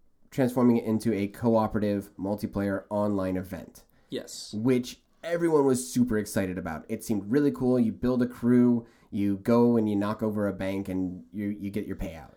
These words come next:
Speaker 2: It
Speaker 1: It's
Speaker 2: was cool
Speaker 1: awesome.
Speaker 2: because it was also a story mode instead of just being a, a sandbox mode, which is kinda what we got with G T A. We
Speaker 1: Right.
Speaker 2: got a sandbox mode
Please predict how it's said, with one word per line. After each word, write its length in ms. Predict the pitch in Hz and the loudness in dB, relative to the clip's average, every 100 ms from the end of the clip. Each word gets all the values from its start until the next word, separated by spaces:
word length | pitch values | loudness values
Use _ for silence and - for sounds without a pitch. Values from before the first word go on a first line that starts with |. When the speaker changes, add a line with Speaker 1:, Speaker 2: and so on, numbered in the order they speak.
| _ | _
Speaker 2:
It 60 | 220 | 2
Speaker 1:
It's 60 | 220 | 4
Speaker 2:
was 120 | 214 | 2
cool 100 | 214 | 0
Speaker 1:
awesome. 100 | 269 226 | -2 0
Speaker 2:
because 140 | 202 | 0
it 40 | |
was 100 | 175 | 2
also 320 | 170 170 165 131 | 0 0 0 -2
a 60 | |
story 400 | 127 - 240 226 | -4 -6 0 0
mode 340 | 147 127 117 117 | 0 -4 -6 -8
instead 320 | 123 175 156 | -8 -4 -4
of 80 | 135 | -4
just 320 | 143 139 - | -8 -8 -6
being 360 | 147 131 131 - | -6 -4 -8 -6
a, 420 | 123 120 120 - _ _ - | -6 -4 -6 -8 _ _ -14
a 160 | 123 117 | -12 -10
sandbox 500 | - 185 143 107 - | -6 -4 -4 -6 -8
mode, 220 | 117 110 | -8 -8
which 140 | - 139 | -10 -10
is 100 | 135 | -8
kinda 200 | 180 165 | -6 -4
what 120 | 139 | -6
we 60 | 123 | -4
got 240 | 147 151 | -4 -4
with 120 | 117 | -8
G 120 | - | -14
T 180 | 107 107 | -16 -16
A. 160 | - - _ _ _ | -16 -18 _ _ _
We 120 | 110 156 | 0 4
Speaker 1:
Right. 80 | |
Speaker 2:
got 280 | 156 151 143 | 4 2 2
a 140 | 135 131 | -2 -2
sandbox 520 | 156 196 175 165 - | -4 -2 0 -2 -4
mode 600 | 143 143 143 139 135 | -4 0 2 2 -2